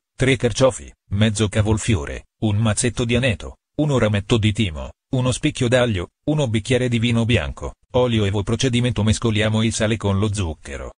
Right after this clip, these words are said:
Aggiungiamo l'aneto tritato e versiamo il tutto sul salmone. Copriamo per bene il pesce e lasciamo marinare per ventiquattro ore in frigorifero. Trascorso quest'intervallo, sciacquiamo sotto l'acqua il pesce, lo asciughiamo e lo tagliamo a fettine. Punto intanto,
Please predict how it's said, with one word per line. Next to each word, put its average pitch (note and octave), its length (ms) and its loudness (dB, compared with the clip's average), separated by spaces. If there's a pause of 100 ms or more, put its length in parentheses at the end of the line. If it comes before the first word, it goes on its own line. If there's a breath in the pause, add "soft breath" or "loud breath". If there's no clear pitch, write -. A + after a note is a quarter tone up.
(280)
Aggiungiamo A2 560 2
l'aneto A#2+ 360 2
tritato A2+ 520 -4
e A2+ 100 4
versiamo A#2 500 0
il G#2 120 -2
tutto A#2 260 -2
sul B2+ 220 -2
salmone. C#2+ 640 -4 (340)
Copriamo A2+ 520 0
per A2 180 0
bene A#2 300 2
il G#2 120 0
pesce B2 320 0
e A2+ 60 2
lasciamo A2 420 2
marinare G#2+ 520 2
per A2+ 160 0
ventiquattro A#2 600 0
ore A2+ 200 2
in A2 120 0
frigorifero. A2 720 -2 (340)
Trascorso A#2 580 -2
quest'intervallo, A2+ 960 -2 (120)
sciacquiamo A2 540 0
sotto A#2 300 0
l'acqua A#2 340 2
il A2+ 100 0
pesce, - 460 -4 (140)
lo A2+ 200 2
asciughiamo A2+ 500 2
e G#2+ 40 2
lo A2 80 0
tagliamo A2+ 420 2
a G2+ 60 0
fettine. B2+ 440 0
Punto A2+ 300 0
intanto, E2+ 580 -4